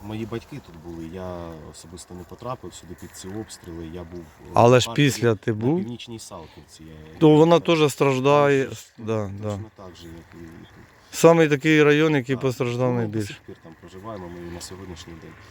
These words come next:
Speaker 1: Е, сюди, у мене батьки евакуювали з шістнадцятого березня, звідси також під шаленими обстрілами, вивезли також одного військового, який був поранений. Е, в долині був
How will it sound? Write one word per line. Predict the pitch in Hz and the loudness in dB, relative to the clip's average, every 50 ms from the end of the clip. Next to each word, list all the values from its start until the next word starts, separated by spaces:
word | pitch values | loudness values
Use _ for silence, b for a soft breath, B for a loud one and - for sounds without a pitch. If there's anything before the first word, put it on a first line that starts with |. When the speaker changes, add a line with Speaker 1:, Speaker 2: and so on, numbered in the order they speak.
| b b b b b - - 76 80 82 | b b b b b -20 -18 -16 -16 -14
Speaker 1:
Е, | - | -14
сюди, | - - - - - 117 113 113 139 139 131 117 104 | -12 -12 -12 -10 -10 -10 -10 -10 -8 -8 -8 -6 -4
у | |
мене | 113 127 131 131 | -4 -4 -4 -4
батьки | 123 131 - - - 127 127 123 117 104 | -6 -8 -10 -8 -8 -6 -4 -4 -4 -6
евакуювали | 104 107 107 - 117 117 113 113 110 110 | -8 -10 -12 -10 -10 -8 -8 -8 -8 -10
з | 104 - | -10 -12
шістнадцятого | - 110 - - 107 98 87 - - - 87 90 95 98 | -12 -12 -12 -12 -12 -12 -12 -14 -16 -18 -16 -16 -14 -12
березня, | 120 135 139 98 80 80 78 76 - - - - 82 82 | -12 -10 -10 -10 -12 -12 -14 -16 -18 -20 -20 -20 -20 -18
звідси | - 82 - - - - | -18 -18 -18 -18 -18 -18
також | 98 - 92 - | -18 -16 -16 -18
під | - - 92 - | -18 -16 -16 -14
шаленими | - 95 92 92 92 90 95 101 120 | -12 -12 -12 -12 -12 -12 -12 -12 -12
обстрілами, | 123 - - - - 95 92 90 90 90 90 82 95 | -14 -14 -16 -16 -16 -14 -12 -12 -12 -12 -12 -12 -12
вивезли | 98 92 95 92 87 92 92 95 | -12 -10 -10 -12 -12 -12 -14 -14
також | - - - 90 82 90 85 | -14 -16 -16 -16 -16 -16 -16
одного | 90 90 90 90 87 87 82 82 - - - - 82 90 95 | -16 -14 -14 -14 -14 -14 -14 -16 -16 -18 -18 -16 -16 -14 -14
військового, | 92 - - - 123 123 110 92 82 85 82 82 78 78 82 85 | -14 -14 -12 -12 -10 -10 -10 -12 -12 -12 -14 -14 -14 -16 -16 -16
який | - - 80 80 | -16 -18 -18 -18
був | 85 80 80 82 | -16 -16 -16 -16
поранений. | 90 87 85 82 78 78 78 76 76 | -14 -14 -14 -14 -14 -16 -16 -16 -16
Е, | - - - - - - 87 87 87 90 90 90 85 | -16 -16 -16 -16 -16 -14 -12 -10 -10 -10 -10 -10 -12
в | 95 | -10
долині | 107 104 104 98 98 95 92 90 | -10 -8 -8 -8 -8 -8 -8 -8
був | 95 95 | -8 -10